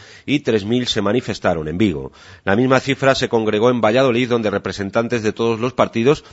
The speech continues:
excepto el Partido Popular, salieron a la calle para protestar contra la invasión de Irak y exigir la vuelta a casa de las tropas españolas allí destacadas.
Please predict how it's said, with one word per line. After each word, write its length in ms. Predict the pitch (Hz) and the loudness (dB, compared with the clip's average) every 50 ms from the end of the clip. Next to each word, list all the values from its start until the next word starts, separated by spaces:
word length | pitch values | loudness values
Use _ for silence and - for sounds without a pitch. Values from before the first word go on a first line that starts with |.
| - _ _ | -20 _ _
excepto 480 | - - - - 98 87 - - 95 87 | -16 -16 -6 -6 -6 -6 -4 -4 -4 -4
el 80 | - | -2
Partido 340 | - 80 78 - 107 92 85 | -4 -8 -6 -4 -6 -6 -2
Popular, 400 | 104 143 120 107 92 104 117 117 - - - - - _ | -2 -2 0 0 2 2 2 2 0 -6 -16 -18 -20 _
salieron 420 | - - 92 92 113 139 151 151 | -4 -4 0 2 4 4 4 4
a 60 | 147 135 | 2 0
la 120 | 123 113 | 0 0
calle 300 | - 127 123 123 135 127 | 0 0 0 0 0 -2
para 300 | - 113 101 95 95 - | -2 -2 -2 -2 -4 -4
protestar 560 | - 160 - - 135 - - - 110 110 - | -6 -6 -6 -6 -8 -6 0 0 0 0 0
contra 340 | - 110 101 95 92 101 90 | -2 -4 -4 -2 -2 -2 -2
la 80 | 90 90 | -2 -2
invasión 480 | 90 90 85 82 - - 135 120 104 | -4 -4 -6 -6 -4 -2 -4 -2 -2
de 80 | 104 151 | 0 0
Irak 340 | 165 143 127 123 131 - - - - - _ | 0 2 2 0 0 -2 -14 -20 -20 -20 _
y 200 | _ 92 95 95 | _ -4 -4 -2
exigir 420 | 92 - - 98 - - 165 170 147 | -2 -2 -6 -10 -8 -6 -6 -4 -2
la 120 | 135 92 | -2 0
vuelta 260 | 101 139 175 165 - | 0 0 -2 -2 -4
a 60 | 120 - | -4 -2
casa 300 | 101 95 - - 98 92 | -4 -6 -4 -2 -4 -2
de 100 | 95 78 | -2 -4
las 160 | 76 - - | -6 -8 -4
tropas 360 | - 147 151 - 175 165 - | -4 -2 0 0 -2 -4 -4
españolas 640 | 127 - - 98 92 92 98 87 78 71 73 - - | -10 -6 -4 -4 -2 0 0 0 -2 -4 -6 -4 -4
allí 180 | 82 85 87 | -2 -2 -2
destacadas. 760 | 78 71 69 - 95 90 - 127 123 - - - - - - | -4 -4 -4 -4 -4 0 0 0 0 0 -4 -8 -16 -20 -20